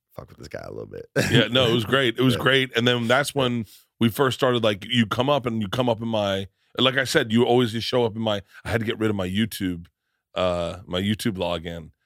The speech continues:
Speaker 2: because I was coming up too much in my own YouTube login.
Speaker 1: Yep, yep, yep,
Speaker 2: And I was
Speaker 1: yep.
Speaker 2: like, "I gotta get a
Speaker 1: That
Speaker 2: new,"
Speaker 1: happens. Yep, that happens.
Speaker 2: I, and then I, and then I started finding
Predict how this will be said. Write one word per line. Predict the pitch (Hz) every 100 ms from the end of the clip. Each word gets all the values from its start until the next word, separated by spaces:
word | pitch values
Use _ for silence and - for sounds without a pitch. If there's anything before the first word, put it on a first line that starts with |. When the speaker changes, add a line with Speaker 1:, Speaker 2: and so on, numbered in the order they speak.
| _
Speaker 2:
because | - 98
I | 113
was | 117 104
coming | 104 98
up | 90
too | -
much | 104 -
in | 90
my | 87
own | 92 98 104
YouTube | 104 - 110
login. | 110 101 104 123
Speaker 1:
Yep, | 87
yep, | 87 -
yep, | 67
Speaker 2:
And | 82
I | 98
was |
Speaker 1:
yep. | -
Speaker 2:
like, | 95 87
"I | 101
gotta | 92
get | 85 82
a |
Speaker 1:
That | 82
Speaker 2:
new," |
Speaker 1:
happens. | 76 71 67 -
Yep, | 69 -
that | -
happens. | 82 - 58 -
Speaker 2:
I, | 107 113
and | 110 113
then |
I, | 123
and | 110 98
then | 107
I | 117
started | - 110 104 92
finding | - - 101 110 117 90 87 107